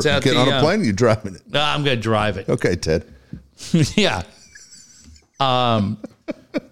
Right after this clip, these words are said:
Speaker 1: but just giving people, my, my point on that being is that I feel like next week across baseball,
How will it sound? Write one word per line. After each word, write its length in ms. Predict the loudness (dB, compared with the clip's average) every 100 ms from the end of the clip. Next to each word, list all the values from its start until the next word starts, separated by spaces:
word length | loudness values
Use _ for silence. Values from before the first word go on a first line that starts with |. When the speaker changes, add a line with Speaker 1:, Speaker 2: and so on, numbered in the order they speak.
| -18 -10 -2
Speaker 1:
but 120 | 0
just 240 | 0 2
giving 220 | 2 4 4
people, 320 | 2 0 0
my, 360 | 0 2 0 -2
my 320 | 0 0 0
point 320 | 0 2 4
on 140 | 4 4
that 220 | 2 2
being 200 | 2 4
is 180 | 2 2
that 180 | 2 2
I 140 | -4
feel 220 | 0 2 4
like 180 | 2
next 360 | 0 -2 -2 0
week 280 | 2 4 2
across 540 | 0 2 2 2 0
baseball, 680 | 0 0 0 -4 -8 -12 -16